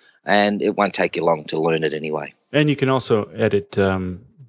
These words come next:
Speaker 2: the normal, what you would kinda think of normal videos, piece of camera videos, or if you wanna put
Speaker 1: Yeah.
Speaker 2: together a video of your trip, like we're gonna do with our Peru trip, you can do that
Speaker 1: Yes.
Speaker 2: with ScreenFlow as well. You can do green screen stuff, all that kinda stuff.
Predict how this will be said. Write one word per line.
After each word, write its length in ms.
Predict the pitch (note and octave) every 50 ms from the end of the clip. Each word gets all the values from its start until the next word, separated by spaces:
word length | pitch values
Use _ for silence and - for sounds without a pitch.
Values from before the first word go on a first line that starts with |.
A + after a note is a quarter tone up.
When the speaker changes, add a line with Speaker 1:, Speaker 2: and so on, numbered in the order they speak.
| - F#2
Speaker 2:
the 160 | F2+ F#2 G2
normal, 400 | F#2 G2 G2 F#2+ F#2+ F#2+ F2+ - -
what 260 | - G2+ G2 F#2+ E2
you 60 | F#2+ F#2
would 100 | F2+ -
kinda 180 | - G2+ F#2+
think 200 | F2+ - G2+ F2+
of 80 | G2+ F2
normal 300 | F#2 G2 G2 G2+ G2 F#2+
videos, 380 | F2+ F#2+ F#2+ F#2 F#2 F2+ -
piece 240 | - - G2+ F2+ -
of 80 | - -
camera 300 | - G2+ G2 F#2+ F#2+ F2+
videos, 500 | F2 G2 F#2 F#2+ F#2 F#2 F#2 F#2 F#2 F2
or 120 | F#2+ F#2+ F#2
if 120 | - -
you 60 | G#2
wanna 140 | F#2+ F#2 F#2
put 160 | - - G#2
Speaker 1:
Yeah. 100 | F2+ D#2+
Speaker 2:
together 380 | D#2 G2 G2+ F#2 F#2+ F#2 F#2 F#2
a 80 | F2+
video 320 | E2+ F2+ G2 F#2+ F#2 F#2 F#2
of 80 | F2
your 100 | F#2 F2+
trip, 300 | F2 - - A#2+ A#2 -
like 160 | G2+ G2 - -
we're 100 | G#2 G2
gonna 160 | G2+ G2 F#2+
do 160 | F#2 G2+ G2
with 140 | F#2 F#2 F#2
our 100 | F#2 F2+
Peru 260 | - - G#2 A2+ A#2+
trip, 280 | A#2 - - A#2+ - -
you 80 | A2 G2
can 140 | - G2
do 100 | F#2+ G2
that 60 | F#2 E2+
Speaker 1:
Yes. 160 | F2+ F2 -
Speaker 2:
with 140 | - - -
ScreenFlow 400 | - G2 G2 F#2 - - G2 F#2+
as 120 | F#2+ -
well. 140 | - G#2 G2+
You 80 | G2 F2
can 140 | - G2+ F2+
do 100 | F2+ F2
green 300 | D#2+ G2 G#2 G#2 G2+ F#2
screen 340 | - - G#2+ G2+ G2 F#2+
stuff, 400 | F#2 - - G2 F#2+ F#2+ F#2 -
all 120 | F#2+ F2 E2+
that 120 | D#2 -
kinda 200 | - - - G2 -
stuff. 180 | - - -